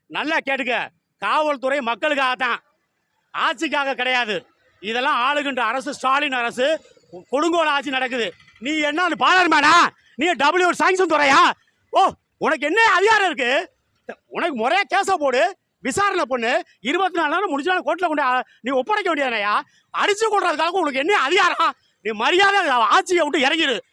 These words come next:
காவல்துறை உன் கையில வச்சிருக்காத. உன், நீ, உனக்கு அறிவே கிடையாது. காவல்துறைக்கு தனியா மினிஸ்டரை போடு. என்னென்ன நடப்புன்னு பாக்குற? முப்பத்தெட்டு மாவட்டத்துக்கு நீ முறையா அந்த டயத்தை மீறி மதுபான கடையை நடத்தக்கூடாது.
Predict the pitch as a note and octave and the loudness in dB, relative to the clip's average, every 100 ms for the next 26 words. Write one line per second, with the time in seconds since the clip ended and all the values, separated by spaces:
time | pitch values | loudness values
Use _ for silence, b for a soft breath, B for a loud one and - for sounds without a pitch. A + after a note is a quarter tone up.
0 | _ - C4 G4+ G4 D#4+ F4 D#4+ B3 F#4 | _ 0 2 4 2 0 -2 0 0 0
1 | E4+ D4 B3+ A#3+ G3 - _ _ A#3+ C4+ | 0 -2 -4 -4 -6 -8 _ _ -10 -6
2 | B3+ B3 C4+ F#4 G#4 G4+ F4 C#4+ B3+ F3 | -6 -4 -2 0 2 0 0 -2 -2 -8
3 | _ _ A3 E4 F#4 E4 D4+ C4+ C#4 F4 | _ _ -4 -4 -4 -6 -8 -8 -6 -6
4 | C#4+ D#4+ E4 C4+ B3 F3+ _ _ _ - | -6 -6 -4 -2 -4 -6 _ _ _ -6
5 | F4+ F#4+ D#4+ C#4 E4 D#4+ D4 C#4+ B3 F#3+ | -2 -2 -2 -4 -4 -4 -2 -2 -2 -6
6 | _ _ C4+ F#4 F4+ E4 C#4 C4 F#4 F4 | _ _ -4 -2 0 0 2 4 4 4
7 | D4 C#4+ C4 C4 b b C#4 B3+ A#3+ D#4+ | 0 -2 -2 -4 b b -6 -4 -4 -2
8 | F4+ C#4 C#4 A#3+ b G#3+ A#3+ D#4+ F#4+ F#4 | 0 0 0 -4 b -6 -2 0 2 0
9 | C#4+ F4+ C#4+ B3 B3+ F4+ F4 B3 C#4+ F4 | 0 0 -2 -2 0 2 0 0 -4 -6
10 | B B C#4 G4 G4 F4+ D4+ B3 | B B 0 2 0 0 0 -2